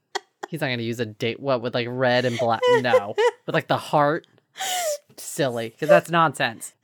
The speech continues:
Speaker 1: But the weird thing is, is that I saw him in the black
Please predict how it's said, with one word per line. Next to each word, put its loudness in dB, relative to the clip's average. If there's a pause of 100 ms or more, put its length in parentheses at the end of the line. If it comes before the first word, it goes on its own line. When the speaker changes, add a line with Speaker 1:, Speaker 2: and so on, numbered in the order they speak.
Speaker 1:
But 0
the -4
weird -2
thing 0
is, -4
is -8
that 0
I 2
saw 0
him -4
in -4
the 0
black 0